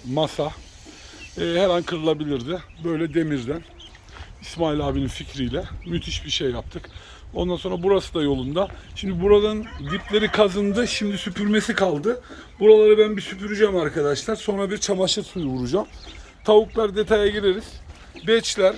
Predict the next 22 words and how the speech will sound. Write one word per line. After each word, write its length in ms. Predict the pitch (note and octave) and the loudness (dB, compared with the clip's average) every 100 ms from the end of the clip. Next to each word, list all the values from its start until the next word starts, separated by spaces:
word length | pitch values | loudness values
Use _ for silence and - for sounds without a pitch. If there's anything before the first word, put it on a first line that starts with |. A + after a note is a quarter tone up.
| G3 | 0
beç 260 | G#3 G#3 - | -2 0 2
yavruları. 440 | G3 F3 E3 D#3 | 2 2 0 -2
Onlara 380 | F#3+ G3 G#3 G#3+ | -2 -2 0 0
mısır 320 | G3+ - A3 | -2 -8 -6
topladım 480 | G#3 E3+ D#3+ D3 C#3 | -2 -2 0 -2 -2
demin 240 | C#3+ D3 F#3 - | -2 -2 -6 -8
hızlı 280 | F#3 D#3 D#3 | -4 -4 -4
bir 40 | C3+ | -6
şekilde. 500 | D3 - A#2 C#3 G3+ - - - - - - | -6 -8 -8 -6 -6 -10 -16 -16 -16 -12 -8
E 80 | |
çünkü 280 | F3 G3 G3 | -8 -6 0
daha 120 | G3+ | 2
yukarı 340 | G3+ G#3 G#3 F#3+ | 2 0 -4 -2
tarlalara 500 | G#3 G3 G3 G3+ G3+ | -2 -2 -2 -4 -2
falan 260 | G3+ G3+ | 0 -2
çıkmıyorlar. 540 | G3 G#3 - F#3+ F3 A3+ | -4 -10 -8 -6 -4 -4
Çıkmalarını 560 | - - F#3+ F#3+ F#3+ | -6 -8 -2 0 0
isterim 360 | G3 - G3+ F#3+ | -4 -4 -4 -2
ama 200 | A#3 G#3 - - - - | -2 -4 -6 -20 -20 -8
anneleri 600 | F#3 G3 G#3+ G#3 G3+ G3 | -2 0 0 2 2 4
ne 100 | B3+ | 2
kadar 480 | B3 G#3 E3+ - - | 2 2 0 -4 -12